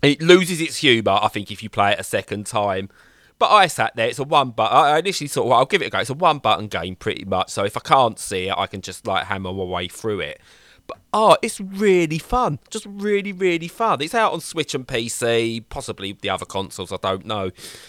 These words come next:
Um, but, yeah, just really enjoyable ludicrousness. Like, a proper, like, uh,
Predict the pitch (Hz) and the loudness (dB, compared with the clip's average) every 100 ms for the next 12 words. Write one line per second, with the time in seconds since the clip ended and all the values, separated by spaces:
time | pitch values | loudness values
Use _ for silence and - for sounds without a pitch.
0 | - - 113 123 135 - - 277 320 - | -12 4 6 6 2 -6 -4 -8 -6 -8
1 | 294 175 156 165 247 254 240 214 214 214 | -10 -14 -8 -6 -4 -4 -6 -6 -8 -12
2 | _ - 220 233 240 - 196 175 156 156 | _ 2 4 6 4 0 -4 -4 -8 -14
3 | 160 _ - 139 180 170 170 240 220 - | -20 _ -20 -20 -16 -10 -2 -2 -2 -6
4 | 135 - 113 92 - 147 147 160 - 214 | -8 -6 -6 -6 -4 0 2 2 0 0
5 | 214 196 165 - - _ _ 127 _ _ | -2 -2 -2 -2 -8 _ _ -20 _ _
6 | _ _ _ _ - | _ _ _ _ -2